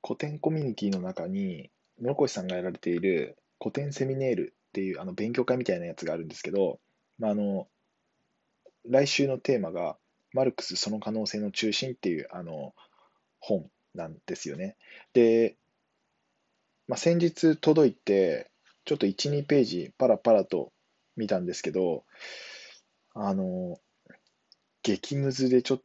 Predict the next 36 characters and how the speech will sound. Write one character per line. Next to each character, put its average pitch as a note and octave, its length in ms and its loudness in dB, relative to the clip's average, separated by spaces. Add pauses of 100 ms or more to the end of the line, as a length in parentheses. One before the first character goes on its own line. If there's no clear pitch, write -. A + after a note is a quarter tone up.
(140)
と F2 80 -2
全 A#2+ 280 -6
然 C3 200 -4
こ C3 80 0
れ A2+ 80 2
読 A2+ 100 4
め B2+ 80 2
る G#2+ 80 2
気 F2 140 -6
が - 80 -2
し G2 120 -2
な G2 100 0
い F#2+ 40 -2
ん E2+ 100 -6
で C#2+ 60 -14
す - 120 -12
よ - 60 -14
ね。 D2 140 -12
ま E2+ 120 -10
あ、 - 20 -12
ち-、 - 180 -18 (320)
文 A#2 280 -6
庫 B2+ 120 4
本 B2 160 2
で A#2 120 6
字 C3 120 0
も G#2+ 100 0
ち - 180 -4
っ - 40 -20
ち G2+ 100 2
ゃ F#2+ 40 6
い F#2+ 80 4
し、 E2 580 -2 (520)
も A2 120 -8
う - 20 -8
ひ-、 - 140 -14